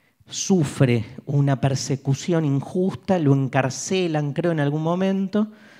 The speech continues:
porque lo acusan de haber robado un dinero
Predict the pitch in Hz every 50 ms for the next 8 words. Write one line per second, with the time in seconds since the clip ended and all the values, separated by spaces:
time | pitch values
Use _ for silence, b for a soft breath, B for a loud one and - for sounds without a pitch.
0 | B B B B B B B B B _ - - 165 175 180 - 196 180 156 143
1 | 143 143 - - 180 180 - - 196 185 170 139 127 123 127 139 151 160 - 160
2 | 147 135 127 127 135 143 147 156 160 165 160 165 160 175 165 - B B B B
3 | B B _ - - 151 139 139 127 123 120 113 92 80 78 73